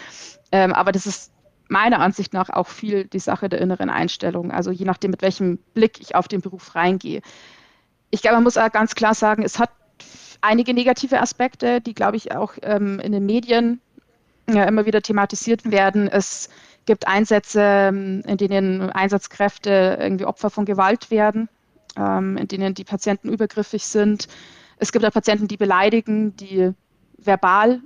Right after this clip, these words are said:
übergriffig werden. Es gibt auch, ähm, psychiatrische Patienten, die einfach selber gar nicht mehr merken,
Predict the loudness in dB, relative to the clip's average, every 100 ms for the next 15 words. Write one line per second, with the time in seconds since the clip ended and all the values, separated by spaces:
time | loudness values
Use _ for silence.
0 | -6 -2 0 0 -4 -6 -4 0 2 0
1 | -4 -8 _ _ -10 -8 -6 -2 0 0
2 | -4 -4 -4 -4 -6 0 0 0 -4 -6
3 | -2 -2 0 -2 -2 -6 -8 -6 -2 -2
4 | -2 -4 -4 -4 -2 0 2 0 0 -2
5 | 0 0 -2 -6 -8